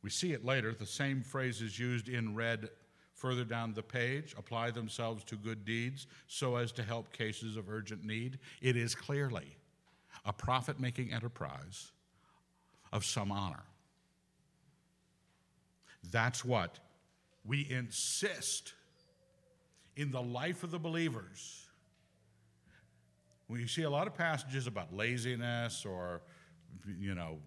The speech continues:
li-, people living in idleness. A lot of times people do that with their end times views. They, "Oh, the Lord's coming back.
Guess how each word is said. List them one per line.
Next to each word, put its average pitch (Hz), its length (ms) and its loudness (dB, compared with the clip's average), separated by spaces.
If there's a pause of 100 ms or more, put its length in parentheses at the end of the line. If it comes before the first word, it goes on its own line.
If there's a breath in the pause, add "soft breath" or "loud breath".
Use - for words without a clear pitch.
li-, 104 100 -4
people 117 320 0
living 113 240 2
in 110 140 4
idleness. 107 1000 0 (2750 soft breath)
A 92 60 -2
lot 107 80 4
of 104 80 -2
times 110 280 0
people 101 220 -4
do 104 140 0
that 98 180 0
with 98 100 -6
their 82 140 -6
end 87 220 -2
times 101 420 0
views. 95 460 -2
They, 78 200 -6 (480 loud breath)
"Oh, 131 120 -2
the 104 80 -2
Lord's 127 260 -2
coming 123 240 0
back. 123 480 -4